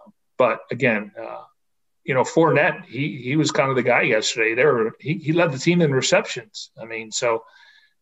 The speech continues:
um, Antonio Brown, one catch for ten yards, and, and Mike Evans, what a matchup there. He only had one catch for three yards, and it was a touchdown.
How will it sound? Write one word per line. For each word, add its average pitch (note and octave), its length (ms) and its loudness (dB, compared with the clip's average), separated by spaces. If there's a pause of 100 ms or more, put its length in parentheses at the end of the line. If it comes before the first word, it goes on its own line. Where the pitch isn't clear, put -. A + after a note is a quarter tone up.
(180)
um, A#2+ 500 -2
Antonio C#3 380 2
Brown, C3 320 4
one C#3 180 0
catch C#3+ 260 0
for - 100 -10
ten C3+ 240 -2
yards, C#3 320 2
and, B2+ 280 -2
and B2 140 -4
Mike D3+ 220 2
Evans, C3+ 420 2
what C#3+ 160 4
a D3 60 6
matchup C3 460 0
there. D3+ 220 4
He B2+ 160 0
only F3 200 2
had B2+ 240 0
one B2+ 540 -2
catch D#3 260 0
for C#3 100 -8
three C3 240 -2
yards, D3 260 4
and C3+ 100 -2
it - 20 -2
was A#2 180 -2
a - 80 -2
touchdown. - 440 0